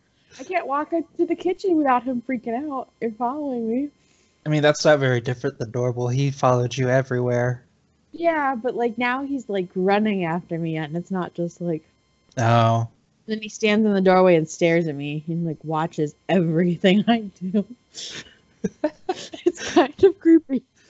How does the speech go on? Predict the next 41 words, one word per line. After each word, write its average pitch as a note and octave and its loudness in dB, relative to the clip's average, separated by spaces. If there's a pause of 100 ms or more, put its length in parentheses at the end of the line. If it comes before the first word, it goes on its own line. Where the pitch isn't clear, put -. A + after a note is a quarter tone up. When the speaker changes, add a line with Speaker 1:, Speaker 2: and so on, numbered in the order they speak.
(1040)
Speaker 2:
Oh, G3 6
dogs. C#3+ 4
Speaker 1:
I C#4+ 0
Speaker 2:
They're D#4 8
Speaker 1:
have D4+ 8
Speaker 2:
so D4 2
Speaker 1:
a D4 2
stalker D4+ 0
in C4 -2
my C4 -8
own C#4+ -4
house. C#4 -16 (300)
Speaker 2:
they're F3+ 2
so A3 -4
pure. F3 4 (680)
Speaker 1:
Yeah, C4+ -12 (180)
that's G3 -14
a - -18
word. E3 -16 (840)
Speaker 2:
I F3 2
mean, F3 0 (960)
I E3+ 8
don't F3 6
know. D3+ 6
I E3+ 6
think D#3+ -2
it's C#3 -4
kinda C#3+ 0
sweet, C#3 -2
I C#3+ -2
guess. C#3+ 0 (100)
I D#3 6
would F#3 8
be E3+ 8
weirded D#3 6
out C#3 4
by C3 4
it. C3 -2
Don't C#3+ 0
worry. C3+ 0
Like, B2 -4